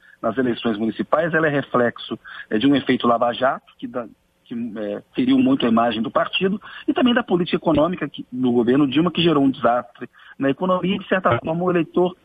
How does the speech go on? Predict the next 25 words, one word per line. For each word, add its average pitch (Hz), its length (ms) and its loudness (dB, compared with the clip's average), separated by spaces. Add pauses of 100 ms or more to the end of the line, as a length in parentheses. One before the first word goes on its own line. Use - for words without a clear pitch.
(260)
puniu 175 340 4
aí 165 80 4
os 160 120 -2
candidatos 160 480 -2
petistas. 131 500 -4
Então 190 160 0
o 185 60 -2
P 190 100 2
T - 160 -2
já, 220 160 2 (380)
já 202 160 2
pagou 190 320 -2
meio 190 260 -4
uma 202 160 -2
conta 139 480 -4 (240)
pelo 147 180 0
que - 120 -16
fez 139 200 2
na 135 120 2
economia 147 760 2 (340)
e, 139 520 4
e - 20 0
na 147 140 4
Lava 143 260 0
Jato. 113 460 -4